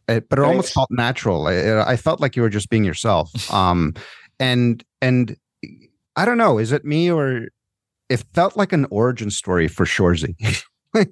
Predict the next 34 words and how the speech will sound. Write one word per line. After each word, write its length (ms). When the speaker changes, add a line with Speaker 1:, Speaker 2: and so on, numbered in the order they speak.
Speaker 2:
Yeah. 260
Speaker 1:
Like, 120
Shoresy 460
could, 280
could 240
be 160
Don 280
Cherry 440
as 160
a 60
young 200
hockey 320
player. 360
Speaker 2:
Yeah. 180
Speaker 1:
And, 220
and 140
even, 280
like, 180
there's 220
a 40
couple 280
of 60
lines, 420
there's 200
a 60
pitter 240
patter 440
line, 420
let's 200
get 180
at 200
it 140
line. 340
There, 240